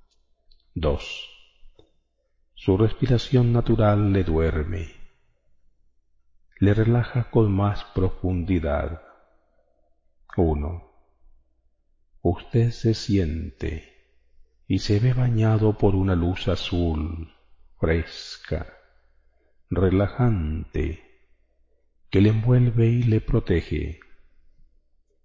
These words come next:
Ha quedado dentro de la luz, como un punto luminoso dentro de una burbuja azul. Puede usted escuchar ahora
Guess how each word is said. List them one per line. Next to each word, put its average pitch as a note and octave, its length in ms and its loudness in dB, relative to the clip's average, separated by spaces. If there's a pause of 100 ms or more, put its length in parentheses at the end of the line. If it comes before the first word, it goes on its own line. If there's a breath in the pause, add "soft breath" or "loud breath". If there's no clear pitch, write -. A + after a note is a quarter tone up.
(1160)
Ha - 200 -2
quedado F2+ 640 0 (460)
dentro A2 580 0
de G#2 120 0
la G2 100 2
luz, D2+ 320 -2 (1400)
como G#2+ 260 2
un B2+ 240 -2
punto A#2 540 0
luminoso G2+ 800 0 (360)
dentro G2+ 640 -2
de F#2+ 140 0
una F#2 300 0
burbuja E2+ 680 -2
azul. D#2+ 720 -6 (1800)
Puede C3 320 4
usted A2+ 320 2
escuchar G#2 560 2
ahora E2+ 600 0